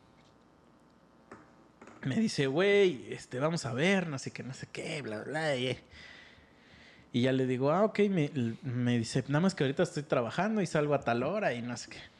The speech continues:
Y le digo, "Ah, va, pues paso por ti y ya vamos a, pues, a algún lugarcillo". "Ah, sí, que no sé qué,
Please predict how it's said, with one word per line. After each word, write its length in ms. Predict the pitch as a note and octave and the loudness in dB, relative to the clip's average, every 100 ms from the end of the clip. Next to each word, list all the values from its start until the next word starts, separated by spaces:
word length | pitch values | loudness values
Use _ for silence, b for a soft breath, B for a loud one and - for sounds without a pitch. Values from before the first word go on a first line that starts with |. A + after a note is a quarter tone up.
| b b - | b b -8
Y 80 | A#2 | 0
le 120 | B2 | 2
digo, 120 | C#3 | 4
"Ah, 100 | F#3 | 4
va, 200 | G#3 G#3+ | 4 2
pues 120 | - | -2
paso 280 | - C#3+ D#3+ | -2 -2 0
por 180 | B2 - | -2 2
ti 240 | F#3 A3+ - - - - - - - - - | 2 2 -2 -20 -20 -20 -20 -20 -20 -20 -6
y 160 | - A2+ | 0 2
ya 320 | A2+ A#2 A2+ | 4 4 2
vamos 340 | A2+ A#2+ A#2 - | 2 0 -2 -8
a, 240 | A2 A2 B B B B - | -10 -14 B B B B -16
pues, 160 | - | 0
a 20 | F#3+ | 0
algún 260 | G#3 G#3+ | 4 4
lugarcillo". 600 | E3 B2+ A#2 - C#3 G#2+ - - - _ B B B B B | 4 2 -2 -2 -4 -4 -16 -20 -20 _ B B B B B
"Ah, 200 | A3 B3 B3 | 2 4 4
sí, 160 | A#3 | 2
que 120 | - | 0
no 100 | B2+ | -4
sé 80 | - | -6
qué, 100 | - | -10